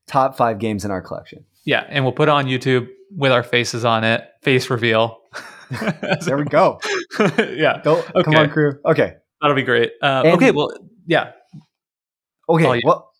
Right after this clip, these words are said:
Speaker 1: then awesome. Jake, that was amazing. I love that idea. That should give you some incentive. Check it out. It's no pressure, but if you wanna support the show, it's a great place to do that.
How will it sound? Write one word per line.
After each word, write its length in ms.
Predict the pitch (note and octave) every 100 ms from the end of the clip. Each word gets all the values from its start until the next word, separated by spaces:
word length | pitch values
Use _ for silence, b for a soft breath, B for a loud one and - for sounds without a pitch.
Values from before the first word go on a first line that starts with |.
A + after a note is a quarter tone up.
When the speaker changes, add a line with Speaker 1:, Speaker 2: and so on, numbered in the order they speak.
| -
Speaker 1:
then 340 | C3 D3 B2 - -
awesome. 360 | C#3 - - -
Jake, 200 | - C#3
that 60 | C3+
was 100 | B2
amazing. 320 | B2 A2 A#2
I 100 | A2
love 200 | A#2 C3
that 100 | B2+
idea. 440 | B2 A#2 A2+ A2 - b b -
That 180 | - C3+
should 140 | C#3+
give 180 | C3+ B2+
you 240 | C3 C3
some 160 | - C3
incentive. 460 | A#2 C#3+ C#3 C3+ B2
Check 180 | G3+
it 80 | G3
out. 300 | E3+ D#3+ D#3+ -
It's 200 | C3 -
no 200 | B2 C3+
pressure, 440 | D#3 C3+ B2 C3 B2
but 100 | B2+
if 100 | B2
you 100 | B2+
wanna 180 | A#2+ A2+
support 240 | - A#2
the 80 | G#2+
show, 240 | - G2+
it's 160 | F#2 -
a 40 |
great 220 | G2+ G2
place 220 | F#2 G2 -
to 80 |
do 160 | G#2 E3+
that. 320 | G3 F3 -